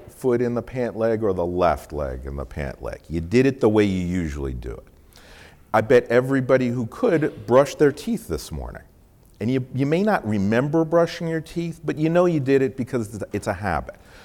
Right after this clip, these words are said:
So there are plenty of habits that save us energy, that, that keep us safe, that keep us healthy. And there are habits,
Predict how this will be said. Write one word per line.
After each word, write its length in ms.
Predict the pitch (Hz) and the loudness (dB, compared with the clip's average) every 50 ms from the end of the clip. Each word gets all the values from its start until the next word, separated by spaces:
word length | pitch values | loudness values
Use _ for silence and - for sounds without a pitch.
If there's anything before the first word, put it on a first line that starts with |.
| - - | -20 -4
So 280 | - - 127 117 - - | 0 2 2 2 2 0
there 160 | 113 117 123 | 2 4 4
are 40 | 113 | 4
plenty 480 | 110 - - - - 170 180 185 196 190 | 4 0 -8 -4 0 0 2 2 2 2
of 100 | 175 135 | 0 0
habits 540 | 123 139 143 139 135 131 139 131 120 - - | -2 -4 -4 -4 -2 -2 -2 -4 -4 -4 -4
that 160 | 113 98 85 | -4 -4 -4
save 320 | - - 113 110 107 98 | -4 -4 -2 0 0 2
us 180 | 95 90 - - | 0 0 0 0
energy, 680 | 92 98 113 127 139 127 123 127 127 127 127 135 131 - - - - - - - _ - | -2 0 0 0 -2 -4 -4 -4 -4 -2 -4 -4 -6 -10 -16 -20 -20 -20 -20 -20 _ 0
that, 640 | 101 104 107 104 104 101 101 101 - - - - 92 | 4 6 6 8 6 6 4 2 -2 -14 -10 -6 -4
that 160 | 104 104 - | -4 -4 -4
keep 300 | - - 151 147 - 135 | -4 -4 -4 0 2 2
us 100 | 110 - | 2 2
safe, 640 | - - - 180 180 104 - - - - - - - _ _ _ _ | 2 0 2 2 2 2 0 -4 -14 -18 -20 -20 -20 _ _ _ _
that 220 | - 107 95 95 - | 0 2 2 2 0
keep 240 | - 123 120 - 127 | -2 -4 0 2 2
us 140 | 113 - | 2 2
healthy. 440 | - 135 160 139 101 - - - - - - - - _ _ _ - - - - - - - - - - | 4 4 4 4 4 0 -4 -16 -16 -18 -20 -20 -20 _ _ _ -20 -20 -20 -20 -20 -20 -20 -14 -8 -2
And 280 | 143 160 165 170 160 | 2 2 2 2 4
there 180 | 151 160 156 151 | 2 4 4 4
are 240 | 147 143 - - - | 4 4 2 0 -4
habits, 600 | - 123 135 135 135 131 127 135 120 - - | -6 -2 0 2 2 2 2 0 -2 -2 -4